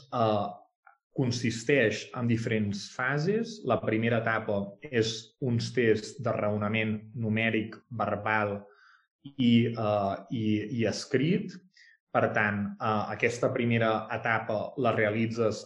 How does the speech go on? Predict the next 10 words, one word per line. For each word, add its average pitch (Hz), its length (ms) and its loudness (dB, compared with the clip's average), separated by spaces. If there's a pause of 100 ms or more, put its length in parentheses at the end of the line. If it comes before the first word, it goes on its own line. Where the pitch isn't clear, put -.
amb 120 200 0
la 107 120 2
llengua 113 460 2
materna. 120 680 2 (180)
Per 117 200 0
tant, 101 260 0 (580)
en 110 140 -2
el 98 140 0
cas 107 360 0 (300)
nostre 117 720 2